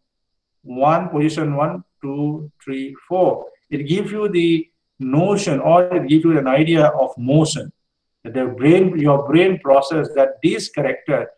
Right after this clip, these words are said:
is moving towards this side. So that is one way of, that is frame by frame, uh, representation of images. In this case, what happened is that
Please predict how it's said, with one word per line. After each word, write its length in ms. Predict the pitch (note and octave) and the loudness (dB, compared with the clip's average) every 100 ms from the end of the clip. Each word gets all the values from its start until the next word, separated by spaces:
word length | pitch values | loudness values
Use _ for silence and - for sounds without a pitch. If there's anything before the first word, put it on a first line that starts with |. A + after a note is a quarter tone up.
| _ _ | _ _
is 240 | D3+ D3 | -4 -2
moving 640 | D#3+ E3 F#3+ F#3+ F#3+ F#3 - | 0 0 0 -2 -2 -4 -4
towards 420 | F3+ F3 F3 F3 - _ _ _ _ _ _ | 2 4 4 0 -10 _ _ _ _ _ _
this 400 | C3+ C3+ G3+ - | -6 -2 -2 -2
side. 220 | - - - - _ _ _ _ _ _ | -6 -6 -12 -20 _ _ _ _ _ _
So 80 | C#3+ | -2
that 240 | D3 D#3+ | 2 2
is 260 | E3+ D3 - _ _ _ | 2 -2 -4 _ _ _
one 320 | A#2 C3+ C#3 | -2 0 0
way 240 | C3+ C3+ C3+ | -2 -2 -2
of, 320 | A#2 A#2 - | -2 -4 -6
that 120 | C3 | -8
is 120 | A#2+ | -8
frame 320 | - D#3 F3 E3 | -2 2 2 2
by 240 | D#3 D3+ | 2 2
frame, 480 | D3 D3+ D3 D3 C#3+ - _ _ _ _ | -2 0 0 0 -4 -8 _ _ _ _
uh, 240 | A#2+ A#2+ A#2+ | -4 -4 -4
representation 720 | A#2 B2+ C3+ C3 C3+ A#2+ B2 | -6 -4 -4 -4 -4 -4 -6
of 160 | A#2 - | -6 -8
images. 560 | B2+ C3+ E3 E3 F#3+ - | -6 0 0 2 -2 -2
In 160 | C#3+ | -4
this 220 | C#3+ G3 G3 | -4 -4 -6
case, 260 | G#3 G3 | -6 -4
what 140 | F3+ D#3+ | 0 0
happened 320 | D#3 D#3+ F3 | 0 0 -2
is 100 | D#3+ | 2
that 300 | F3+ G3+ - | 4 2 -2